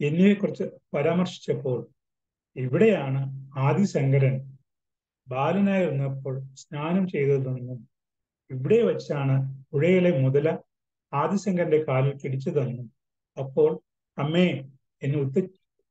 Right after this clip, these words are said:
എന്ന് ഉച്ചത്തിൽ കരഞ്ഞപ്പോൾ അമ്മ വന്ന് നിലവിളിച്ചെന്നും എന്നെ സന്യാസം സ്വീകരിക്കാൻ സമ്മതിച്ചാലേ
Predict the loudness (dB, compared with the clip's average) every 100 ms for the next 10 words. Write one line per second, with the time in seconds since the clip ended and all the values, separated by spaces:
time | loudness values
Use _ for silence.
0 | _ -8 -4 -4 0 0 2 -2 -2 -4
1 | 0 2 0 -2 -4 -4 _ _ _ -4
2 | 2 4 2 0 0 -2 -2 -4 -4 -6
3 | -12 _ _ _ _ _ _ -4 0 0
4 | -2 -8 _ -4 0 2 4 4 4 0
5 | 2 2 2 0 0 -8 _ _ _ -2
6 | 2 4 2 4 0 2 0